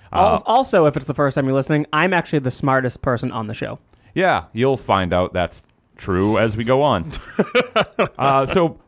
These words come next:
Speaker 1: per the gimmick of the show, I won, so I had to deal out some deaths.
Speaker 2: A gimmick,
Speaker 1: And
Speaker 2: huh?
Speaker 1: I, I, I guess it's a gimmick.
Speaker 2: So you about to cut a promo?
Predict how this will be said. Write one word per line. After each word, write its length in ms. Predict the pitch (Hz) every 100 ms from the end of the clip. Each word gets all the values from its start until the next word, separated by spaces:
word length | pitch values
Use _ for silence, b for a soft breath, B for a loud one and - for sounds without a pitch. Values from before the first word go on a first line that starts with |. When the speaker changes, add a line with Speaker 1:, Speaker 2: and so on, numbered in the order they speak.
| _
Speaker 1:
per 360 | - 240 220 - _ -
the 560 | 143 135 123 113 104 - -
gimmick 300 | 113 135 120
of 100 | 104
the 100 | 95
show, 380 | - 98 92 95 -
I 160 | 170
won, 280 | 135 92 90
so 160 | 98 104
I 80 |
had 200 | 104 120
to 100 | 113
deal 240 | 85 110 107
out 140 | 95
some 240 | - 82 73
deaths. 440 | 90 73 - - 185
Speaker 2:
A 40 |
gimmick, 360 | 92 - - -
Speaker 1:
And 200 | 143 240
Speaker 2:
huh? 40 | - _ _
Speaker 1:
I, 320 | - - 123 -
I, 220 | 139 120
I 40 | 113
guess 220 | 123 190
it's 100 | 285
a 60 | 98
gimmick. 340 | 85 101 - -
Speaker 2:
So 80 |
you 80 | 196
about 140 | 214 214
to 60 |
cut 160 | 208 202
a 40 |
promo? 380 | - 175 247